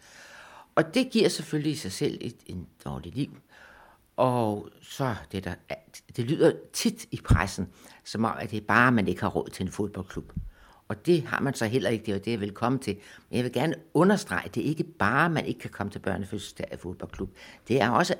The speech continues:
at man mangler materielt. Og det, den her regering har lavet, siden den kom til, det var jo at skærpe fattigdommen. Vi har jo fået nedbrudt vores sociale system ganske alvorligt.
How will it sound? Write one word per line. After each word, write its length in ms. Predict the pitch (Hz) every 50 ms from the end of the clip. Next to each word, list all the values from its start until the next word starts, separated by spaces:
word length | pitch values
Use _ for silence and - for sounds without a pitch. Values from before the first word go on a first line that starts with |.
| -
at 80 | - 104
man 200 | 104 101 104 104
mangler 300 | 98 104 127 143 135 135 131 -
materielt. 600 | - 92 - - - 73 90 95 - - - - _ _ - - - - - - - - - - - -
Og 160 | 123 123 -
det, 140 | 165 160 156
den 160 | 165 139 120
her 220 | 135 143 127 120 120
regering 420 | 117 117 - 135 123 - 120 120
har 80 | 120 110
lavet, 240 | 107 110 120 123
siden 200 | 120 - 123 110
den 100 | 92 107
kom 180 | - - 101 101
til, 260 | - - 135 131 -
det 120 | 135 131 117
var 80 | 107
jo 140 | 101 95 87
at 80 | 85 -
skærpe 300 | - 127 135 147 143 127
fattigdommen. 600 | - 98 87 - 90 - 92 95 - - 98 104
Vi 40 |
har 120 | 98 98 98
jo 60 | 95
fået 240 | - - 92 92 92 - - - - -
nedbrudt 340 | 120 135 135 143 143 107
vores 180 | 104 101 92 -
sociale 360 | - - - 107 - - -
system 400 | - 95 95 - - 120 - -
ganske 360 | - 95 110 127 - - 85
alvorligt. 420 | 80 78 90 76 - - 95 95